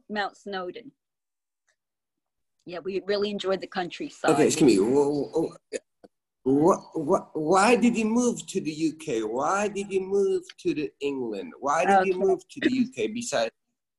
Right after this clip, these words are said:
Speaker 1: Yes, that was with Uncle Steve's
Speaker 2: Well, uh,
Speaker 1: job at Aerotech.
Speaker 2: Aerotech.
Speaker 1: Yes.
Speaker 2: Which is a cool company. But,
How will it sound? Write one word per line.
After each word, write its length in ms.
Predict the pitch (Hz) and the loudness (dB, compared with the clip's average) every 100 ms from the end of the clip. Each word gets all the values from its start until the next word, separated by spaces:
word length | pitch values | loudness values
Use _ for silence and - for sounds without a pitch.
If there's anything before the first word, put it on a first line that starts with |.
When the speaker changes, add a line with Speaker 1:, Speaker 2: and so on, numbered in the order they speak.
| _ _ _ | _ _ _
Speaker 1:
Yes, 240 | 190 185 170 | -2 -2 0
that 180 | 220 202 | 0 0
was 160 | 226 196 | 0 -2
with 180 | 202 202 | -2 -2
Uncle 280 | 214 226 226 | -4 -4 -8
Steve's 540 | - - 220 214 202 180 | -10 -10 -6 -6 -6 -6
Speaker 2:
Well, 60 | 180 - _ - | -10 -10 _ -4
uh, 40 | |
Speaker 1:
job 480 | 208 190 170 - - _ _ _ _ _ _ _ _ - | 2 4 4 0 -6 _ _ _ _ _ _ _ _ -6
at 180 | 175 | -4
Aerotech. 560 | 185 175 165 - 151 147 _ _ _ - | -2 -2 -2 -6 -14 -14 _ _ _ 0
Speaker 2:
Aerotech. 460 | 185 170 143 - - _ _ _ _ _ - | 4 6 4 -4 -14 _ _ _ _ _ -10
Speaker 1:
Yes. 360 | 160 - _ _ _ _ _ _ - | -10 -10 _ _ _ _ _ _ -16
Speaker 2:
Which 220 | 110 - | -16 -14
is 100 | 92 | -16
a 60 | 90 | -12
cool 200 | 113 101 | -8 -8
company. 300 | 104 - - _ _ | -10 -16 -20 _ _
But, 100 | - | -16